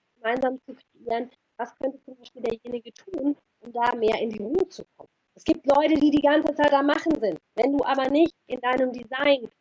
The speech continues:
ein Generator bist, dann brauchst du Ruhe. Du brauchst wirklich die Reflektoren, ganz interessant, das ist der größte Spiegel der Gesellschaft. Das sind diejenigen,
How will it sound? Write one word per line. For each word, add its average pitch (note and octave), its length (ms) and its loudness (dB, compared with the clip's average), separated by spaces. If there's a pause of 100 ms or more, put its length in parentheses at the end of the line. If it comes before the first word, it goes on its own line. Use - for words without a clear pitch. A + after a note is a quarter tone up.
(380)
ein C4 80 -6
Generator C#4 720 2
bist, - 500 -4 (540)
dann A3+ 220 -2
brauchst - 600 -6
du D4+ 60 4
Ruhe. D#4+ 540 4 (560)
Du A3+ 120 -12
brauchst D#4+ 480 2
wirklich F4+ 220 2
die C4+ 140 -4
Reflektoren, C4+ 840 2
ganz C4+ 280 0
interessant, A#3 520 -2
das - 120 -16
ist G3+ 120 -12
der G3 100 -4
größte C4+ 460 2
Spiegel A3+ 360 -10
der G3 120 -4
Gesellschaft. F#3+ 520 0 (200)
Das A3+ 100 -2
sind A3 140 -6
diejenigen, C4 720 2